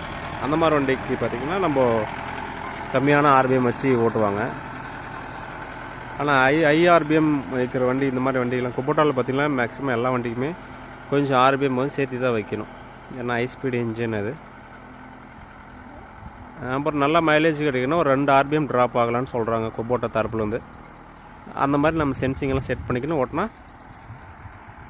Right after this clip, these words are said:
நமக்கு வந்து நல்லா மைலேஜ் கிடைக்குது. இப்போ இதுக்கெல்லாம் பார்த்தீங்கன்னா, ஒரு அஞ்சு லிட்டருக்கெல்லாம் போகாது, இன்னும் கம்மியா தான் போகும்.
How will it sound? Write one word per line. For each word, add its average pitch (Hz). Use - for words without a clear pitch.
நமக்கு 120
வந்து 127
நல்லா 123
மைலேஜ் 113
கிடைக்குது. 117
இப்போ -
இதுக்கெல்லாம் 156
பார்த்தீங்கன்னா, 151
ஒரு 147
அஞ்சு 135
லிட்டருக்கெல்லாம் 127
போகாது, 107
இன்னும் 127
கம்மியா 123
தான் 123
போகும். 98